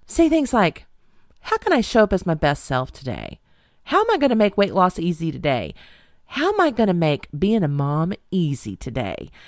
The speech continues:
And I promise you this works. The brain will then go to work on,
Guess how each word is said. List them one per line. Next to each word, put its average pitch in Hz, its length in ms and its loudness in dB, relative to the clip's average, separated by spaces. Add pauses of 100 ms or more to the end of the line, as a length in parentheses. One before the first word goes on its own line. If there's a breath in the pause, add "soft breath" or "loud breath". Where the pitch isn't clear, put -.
(300 soft breath)
And 208 120 -2
I 220 100 0
promise 233 640 -4
you 214 80 0
this 175 240 -4
works. 165 640 -2 (260 loud breath)
The 202 100 4
brain 269 500 0
will 233 160 4
then 208 320 2
go 190 240 4
to 185 80 0
work 180 360 -2
on, 135 300 -2